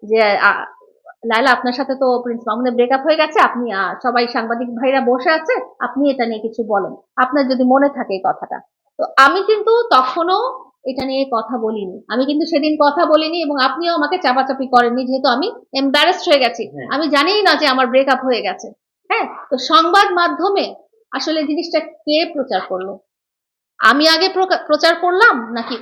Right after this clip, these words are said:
Speaker 1: উনি আগে প্রচার করলো? আমি কিন্তু সেদিন একটা কথাও বলিনি, একটা ইন্টারভিউও দেইনি, একটা ক্যামেরার সাথে সামনেও যাইনি। আমি সেদিন আস্তে মতো চলে গেছি। ঠিক সেরকমই,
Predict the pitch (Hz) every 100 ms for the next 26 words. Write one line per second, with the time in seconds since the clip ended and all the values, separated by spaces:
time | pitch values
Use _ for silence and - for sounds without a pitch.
0 | - 330 370 285 247 - 214 - - 180
1 | 185 - - 247 302 302 302 311 277 269
2 | 277 285 294 277 262 277 262 220 214 214
3 | 226 240 262 254 254 269 262 277 262 254
4 | 254 294 349 220 226 254 254 254 254 262
5 | 247 269 254 247 240 254 262 240 208 170
6 | 143 - _ - 247 247 277 294 311 -
7 | - 247 - 254 233 233 233 175 139 -
8 | - _ - 466 - - _ - - 320
9 | 403 294 339 -